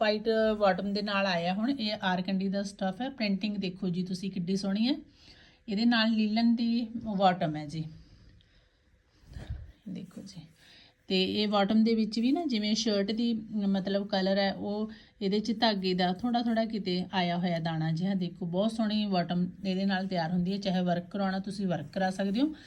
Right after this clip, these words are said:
ਜੇ ਲੈਸ ਦੇ ਨਾਲ ਫਿਨਿਸ਼ਿੰਗ ਕਰਾ ਕੇ ਸਟਿਚ ਕਰਾਉਣਾ ਤਾਂ ਲੈਸ ਦੇ ਨਾਲ ਫਿਨਿਸ਼ਿੰਗ ਕਰਾ ਕੇ ਵੀ ਸਟਿਚ ਕਰਾ ਸਕਦੇ ਹੋ ਜੀ।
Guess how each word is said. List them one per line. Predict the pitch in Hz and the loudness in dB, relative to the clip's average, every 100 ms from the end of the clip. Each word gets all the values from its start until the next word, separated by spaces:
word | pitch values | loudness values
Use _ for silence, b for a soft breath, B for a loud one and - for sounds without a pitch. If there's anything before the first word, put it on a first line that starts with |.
| B B 202 | B B 0
ਜੇ | 202 226 | 2 4
ਲੈਸ | 208 175 180 | 4 4 2
ਦੇ | 226 | 0
ਨਾਲ | 220 220 | 2 2
ਫਿਨਿਸ਼ਿੰਗ | 233 226 220 247 | 2 0 2 0
ਕਰਾ | 233 214 | 2 2
ਕੇ | 196 208 | 0 -6
ਸਟਿਚ | 202 226 220 | -4 -6 -4
ਕਰਾਉਣਾ | 233 208 185 190 | -2 -2 0 -2
ਤਾਂ | 202 226 | -2 2
ਲੈਸ | 220 180 180 | 4 4 0
ਦੇ | 190 | -2
ਨਾਲ | 180 160 | -2 -2
ਫਿਨਿਸ਼ਿੰਗ | 160 190 180 202 196 | -4 -4 -4 -4 -2
ਕਰਾ | 190 160 | 0 -2
ਕੇ | 165 175 | -2 0
ਵੀ | 220 285 B B B | 0 -2 B B B
ਸਟਿਚ | - 226 190 196 | -6 -2 -2 0
ਕਰਾ | 180 160 | 0 0
ਸਕਦੇ | 160 156 156 | 0 -4 -4
ਹੋ | 151 | -6
ਜੀ। | 147 160 | -8 -12